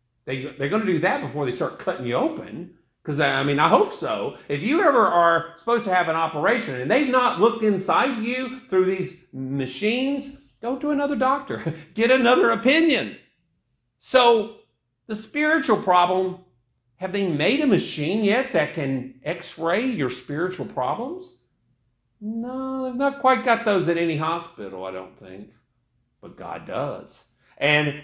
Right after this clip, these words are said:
that's why it's important to know what God uses to highlight and expose the internal workings so that God can get in there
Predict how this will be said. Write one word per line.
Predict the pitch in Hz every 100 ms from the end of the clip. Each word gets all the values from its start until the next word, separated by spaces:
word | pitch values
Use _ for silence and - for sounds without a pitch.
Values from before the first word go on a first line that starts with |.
| -
that's | 214 262 -
why | 156 151 143 147
it's | 151 160 175
important | 170 - 135 151 170
to |
know | 143 127 120 151 - - _ _ -
what | 127 135 139 - - - -
God | 143 135 147 170 135 135
uses | 156 269 277 285 190 143 120 123 190 190 - _ _ _ -
to | 196 185
highlight | - - 226 330 320 165 113 110 139 - -
and | 160 160
expose | 151 - - - 277 294 156 139 170 - - - _ _ _ _
the | 147 160 - 175
internal | 196 208 208 165 180 180 170
workings | 151 175 190 - 110 101 131 - _ _
so | _ - 185 170
that | 165 127
God | 151 139 147 -
can | 127
get | 120 196 214 135
in | 117 110
there | 95 90 90